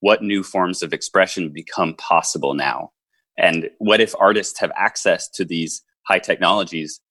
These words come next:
What creative work will they produce? And so that was my focus. So I was writing code to transform images, to get access to new types of cameras that aren't otherwise readily available for creatives. And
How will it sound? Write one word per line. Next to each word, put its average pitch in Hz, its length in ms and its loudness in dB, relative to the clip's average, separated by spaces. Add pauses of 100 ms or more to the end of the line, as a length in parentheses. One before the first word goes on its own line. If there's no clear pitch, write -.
(200)
What 104 220 0
creative 95 440 0
work 85 260 0
will 78 120 -4
they 73 100 2
produce? - 580 -8 (400)
And 95 320 4
so 110 120 2
that 127 160 6
was 131 120 0
my 98 380 0
focus. 98 420 0
So 87 120 2
I - 20 4
was 80 140 -2
writing 87 200 2
code 101 520 0 (300)
to 85 520 -2
transform 101 560 0
images, 92 520 0
to 82 240 -2
get - 180 2
access - 480 2
to - 100 -2
new 87 160 2
types - 320 -2
of - 100 -8
cameras 90 560 0
that 78 220 2
aren't 90 200 2
otherwise 90 440 2
readily 85 300 2
available 82 580 0 (260)
for 82 120 -4
creatives. 87 640 4 (500)
And 90 380 2